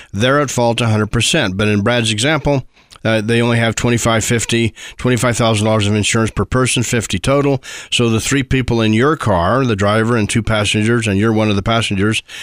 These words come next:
has to then divide up the fifty thousand dollars. And then Brad, uh, did a rough calculation of seventeen grand apiece. But let's say your damages, injuries, and losses are a hundred thousand dollars or more.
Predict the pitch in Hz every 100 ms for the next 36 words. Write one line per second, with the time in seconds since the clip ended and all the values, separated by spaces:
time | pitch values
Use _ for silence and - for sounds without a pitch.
0 | - - 117 131 131 - 113 104 113 107
1 | 113 120 113 104 107 107 117 - _ _
2 | - - 107 110 110 - 110 - 110 107
3 | 104 120 143 143 95 90 104 101 101 107
4 | 107 - - - 104 104 104 113 107 113
5 | - 113 107 113 107 107 117 - 120 110
6 | 107 120 104 101 101 113 156 147 - -
7 | - - _ 120 123 156 - 156 147 127
8 | 117 107 139 147 131 120 113 127 120 107
9 | 110 113 135 123 113 107 110 107 135 170
10 | 143 127 107 101 95 98 85 71 73 139
11 | 165 175 113